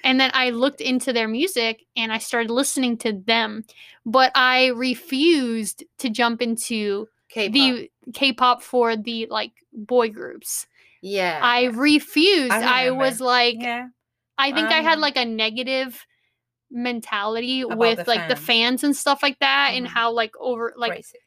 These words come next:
Speaker 1: like, I thought that they were, like, crazy, this, this, and that, overly passionate. I didn't get it. Like, I'd never,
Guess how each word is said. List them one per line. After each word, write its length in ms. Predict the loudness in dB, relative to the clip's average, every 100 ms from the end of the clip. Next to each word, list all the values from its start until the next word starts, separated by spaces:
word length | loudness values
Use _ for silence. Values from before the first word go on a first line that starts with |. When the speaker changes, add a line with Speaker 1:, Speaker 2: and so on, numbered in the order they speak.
| _
Speaker 1:
like, 200 | -2 0
I 140 | -2 0
thought 220 | 0 0
that 60 |
they 100 | 0
were, 100 | -4
like, 140 | -4 -2
crazy, 260 | 2 2
this, 180 | 2 -2
this, 140 | -2 -2
and 120 | 0
that, 160 | 2 2
overly 320 | 0 0 -2
passionate. 460 | 0 0 0 -2 0
I 100 | 0
didn't 400 | 0 0 -2 0
get 200 | 0 0
it. 380 | -8 -12 -16 _ _ _
Like, 220 | -4 -2
I'd 160 | 0 -2
never, 400 | -2 -2 -2 -4